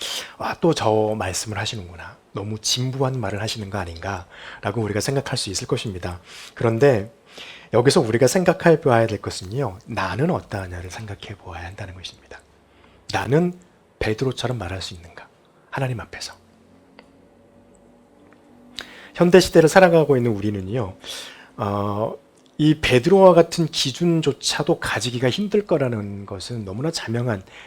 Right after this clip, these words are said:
일입니다. 어, 매스미디어라고 하긴 좀 그렇고, 매스미디어도 그렇고요. 요즘에 뭐 영화라든지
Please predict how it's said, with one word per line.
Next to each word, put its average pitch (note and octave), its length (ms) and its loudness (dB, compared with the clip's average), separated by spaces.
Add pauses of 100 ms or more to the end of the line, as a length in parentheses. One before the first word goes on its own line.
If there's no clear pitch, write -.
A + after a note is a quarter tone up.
(120)
일입니다. F#2 560 -4 (680)
어, G2+ 300 -14
매스미디어라고 C3 920 0
하긴 A#2+ 200 -4
좀 D3 200 -2
그렇고, - 500 -12 (440)
매스미디어도 C3 640 -4
그렇고요. F#2 680 -12
요즘에 A#2+ 440 -2 (240)
뭐 - 160 -20
영화라든지 G#2 680 -6